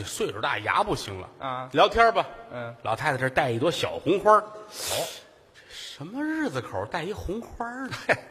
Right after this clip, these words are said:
Speaker 2: 这您就不知道了。
Speaker 1: 啊？
Speaker 2: 我知道您那天去的，
Speaker 1: 啊。
Speaker 2: 那天是我妈妈的好日子。
Speaker 1: 出门子。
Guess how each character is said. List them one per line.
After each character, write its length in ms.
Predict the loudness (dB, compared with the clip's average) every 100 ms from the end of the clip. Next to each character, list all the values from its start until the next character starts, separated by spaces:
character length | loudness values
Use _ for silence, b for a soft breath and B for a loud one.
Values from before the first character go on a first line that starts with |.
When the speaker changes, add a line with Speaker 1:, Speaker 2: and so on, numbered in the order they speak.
| -10 -4
Speaker 2:
这 120 | -2
您 140 | -2
就 80 | -4
不 140 | -4 -4
知 120 | 0
道 220 | 0 0
了。 80 | 0
Speaker 1:
啊？ 240 | 4 4 4 -10 0
Speaker 2:
我 120 | 2
知 160 | 4 2
道 80 | 4
您 140 | 4
那 120 | 4
天 200 | 4 0
去 240 | -2 -4 -4
的， 80 | -4 6
Speaker 1:
啊。 140 | 8
Speaker 2:
那 120 | 8
天 200 | 6 4
是 340 | 4 0 0 -2 -6
我 100 | -6
妈 240 | -4 -4 -4
妈 80 | -4
的 80 |
好 240 | -4 -6 -4
日 240 | 0 0
子。 160 | -2 -8 -20 -20 -14
Speaker 1:
出 220 | 0 2
门 300 | 2 0 -4
子。 60 | -6